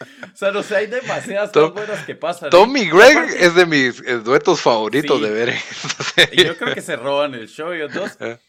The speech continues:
Speaker 1: Y encima de todo eso tenés, pues, tenés el diálogo del papá y la mam-, o sea, la mamá, eh, no sé, o sea,
Speaker 2: Madrastra,
Speaker 1: pero la
Speaker 2: ajá.
Speaker 1: cosa es que, la, la cosa es que terminó y el shock que nos dan al final fue como, no, yo no me lo vi venir.
Speaker 2: No, porque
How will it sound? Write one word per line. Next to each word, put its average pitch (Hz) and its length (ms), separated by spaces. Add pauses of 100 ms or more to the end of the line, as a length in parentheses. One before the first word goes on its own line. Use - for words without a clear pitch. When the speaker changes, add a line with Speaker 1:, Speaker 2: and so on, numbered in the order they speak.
(240)
Speaker 1:
Y 160 140
encima 196 400
de 208 60
todo 202 280
eso 247 340
tenés, 160 640 (320)
pues, 190 160
tenés 143 320
el 165 160
diálogo 139 460
del 120 180
papá 151 580
y 135 160
la 120 160
mam-, 117 320
o 127 100
sea, 131 180
la 117 120
mamá, 156 640
eh, 117 160
no 139 300
sé, 147 180
o 127 60
sea, 151 140
Speaker 2:
Madrastra, 127 420
Speaker 1:
pero 165 120
la 160 80
Speaker 2:
ajá. 135 60
Speaker 1:
cosa 214 160
es 214 60
que, 185 220
la, 147 160 (100)
la 139 160
cosa 185 160
es - 60
que 208 100
terminó 127 800
y 156 120
el 131 140
shock 190 320
que 185 100
nos 117 200
dan 139 160
al 165 100
final 151 360
fue - 180
como, 110 560 (840)
no, 127 100
yo 131 240
no 214 100
me 139 100
lo 120 100
vi 127 160
venir. 127 340
Speaker 2:
No, 135 340
porque 117 600